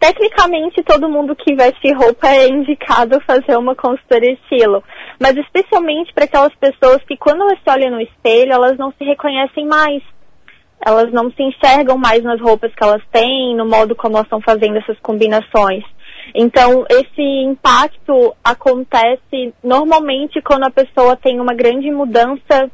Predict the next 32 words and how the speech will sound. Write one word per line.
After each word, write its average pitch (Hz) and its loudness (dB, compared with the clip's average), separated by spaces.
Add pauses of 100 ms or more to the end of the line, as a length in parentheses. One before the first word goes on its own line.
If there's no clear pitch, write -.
na 220 0
vida, 220 0
quando 214 -2
ela 214 2
tá 226 2
sentindo 254 -2
que - -2
algo 262 2
dentro 285 -4
dela 247 2
já 233 0
mudou, 240 2 (600)
o 269 -4
externo 285 2
reflete 254 -2 (160)
isso. 208 -6 (240)
Então, 233 -2
pessoas 254 2
que 277 -10
tão 240 0
em 240 -6
transição 233 -4
de - -16
carreira, 240 2
se 226 -20
tiveram 220 -4 (100)
filhos, 220 -2
ou 214 2
pessoas 226 0
que 240 -14
se 233 -6
aposentaram, 233 0